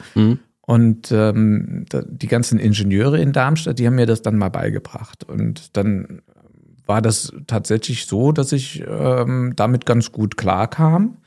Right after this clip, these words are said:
Speaker 1: Mhm.
Speaker 2: Äh, und ich würd jetzt nicht sagen, vielleicht heute noch davon profitiere, aber damals hat's mich echt ein Stück weitergebracht.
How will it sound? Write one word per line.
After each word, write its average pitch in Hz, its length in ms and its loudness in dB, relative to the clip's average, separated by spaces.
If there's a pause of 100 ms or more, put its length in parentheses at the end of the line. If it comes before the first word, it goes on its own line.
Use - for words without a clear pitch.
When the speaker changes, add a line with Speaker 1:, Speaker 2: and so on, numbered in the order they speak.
Speaker 1:
Mhm. 110 260 4 (600)
Speaker 2:
Äh, 120 140 2
und 117 540 2 (100)
ich - 120 -12
würd 107 140 0
jetzt 107 180 0
nicht 104 140 0
sagen, 98 240 0
vielleicht 95 300 0
heute 123 220 4
noch 127 140 2
davon 110 300 2
profitiere, 101 640 0
aber 98 160 0
damals 110 420 0
hat's 127 180 -4
mich - 180 -2
echt - 220 -8
ein 110 60 0
Stück - 240 -4
weitergebracht. - 720 -4